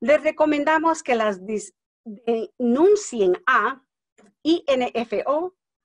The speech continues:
arroba santamonica punto G O V o llamen a nuestra línea directa de covid al tres diez, cuatro cinco ocho, ocho cuatro cero cero.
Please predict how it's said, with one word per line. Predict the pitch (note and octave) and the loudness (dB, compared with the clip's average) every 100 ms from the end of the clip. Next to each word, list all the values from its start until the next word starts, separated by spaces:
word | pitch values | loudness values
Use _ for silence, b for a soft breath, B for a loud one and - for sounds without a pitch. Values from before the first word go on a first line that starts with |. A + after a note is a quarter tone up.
| _ | _
arroba | G#3 G#3+ C4+ A#3 A#3 A#3 _ _ | -2 2 2 2 -4 -8 _ _
santamonica | - F#3 F3 G#3 D4+ F4 F4 F4+ _ _ _ _ | -6 -4 -2 -2 0 0 -2 -4 _ _ _ _
punto | E4 D4+ B3 | -2 0 -2
G | C4 B3 | -2 -4
O | - | -2
V | F#3 D#3 F#3+ _ _ _ _ _ _ _ B B B B | -4 -4 -8 _ _ _ _ _ _ _ B B B B
o | C#4 D4 | 2 4
llamen | E4 F4+ F4+ - | 4 4 2 2
a | A3+ | 0
nuestra | A3+ G#3+ A3+ | 0 0 -2
línea | A3+ D4 D#4 C4 | 0 0 0 0
directa | G#3 A#3+ C4 A#3+ | 0 0 0 -2
de | F#3 - | -2 -2
covid | A#3+ A3 F#3 A3+ - | 0 0 -2 -8 -6
al | G3+ G3 B3 D#4 _ _ _ _ | -4 -2 -4 -8 _ _ _ _
tres | G#3 F#3+ E3+ | -6 -4 -4
diez, | C4 B3 A3 - - _ _ _ _ _ | -2 -2 -2 -8 -20 _ _ _ _ _
cuatro | D4+ D#4 A#3+ | -2 0 -2
cinco | G#3+ G#3 F3 | -6 -6 -2
ocho, | G3+ A#3 - A3+ - _ _ - | -2 -2 -8 -12 -12 _ _ -4
ocho | B3 G#3 G3 | -4 -4 -2
cuatro | A#3 A3 G#3+ G#3+ _ | -2 -2 -8 -8 _
cero | - G3+ F#3+ | -6 -6 -6
cero. | F#3 - | -8 -10